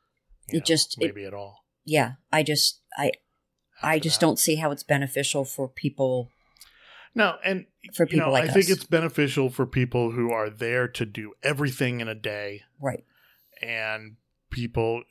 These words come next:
Speaker 1: definitely first time or infrequent
Speaker 2: Yes.
Speaker 1: vis-, visitors.
Speaker 2: Mm-hmm.
Speaker 1: Um, I think it has a lot of benefits.
Speaker 2: Yes.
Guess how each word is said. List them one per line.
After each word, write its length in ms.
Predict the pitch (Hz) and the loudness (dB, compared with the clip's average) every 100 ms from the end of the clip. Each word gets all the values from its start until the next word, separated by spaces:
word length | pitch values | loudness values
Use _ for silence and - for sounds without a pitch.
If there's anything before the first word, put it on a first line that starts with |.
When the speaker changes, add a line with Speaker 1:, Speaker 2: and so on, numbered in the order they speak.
| 127 123 | -12 0
Speaker 1:
definitely 640 | 143 139 131 120 120 113 | 2 2 2 2 -2 -4
first 460 | 110 - 127 120 - | -4 2 2 2 2
time 300 | 123 120 113 | 2 2 0
or 100 | 113 | -2
infrequent 800 | 127 123 120 120 113 120 110 - _ _ | -4 -4 -4 -6 -4 -6 -6 -10 _ _
Speaker 2:
Yes. 420 | 147 131 - - - _ _ _ _ _ _ | -8 -8 -8 -12 -14 _ _ _ _ _ _
Speaker 1:
vis-, 420 | 139 110 123 113 - | -16 -6 -4 -4 -8
visitors. 760 | 120 120 110 107 107 101 - - _ 165 | -10 -8 -6 -6 -8 -8 -12 -14 _ -10
Speaker 2:
Mm-hmm. 180 | 113 104 | -8 -8
Speaker 1:
Um, 120 | 101 - | -10 -14
I 60 | 117 | -14
think 220 | - 117 | -8 -6
it 80 | 117 | -6
has 160 | 113 113 | -6 -6
a 40 | |
lot 200 | 110 107 | -6 -6
of 80 | 104 | -6
benefits. 580 | 107 104 - 107 - - - | -10 -12 -14 -14 -14 -16 -12
Speaker 2:
Yes. 320 | - - - | -10 -10 -10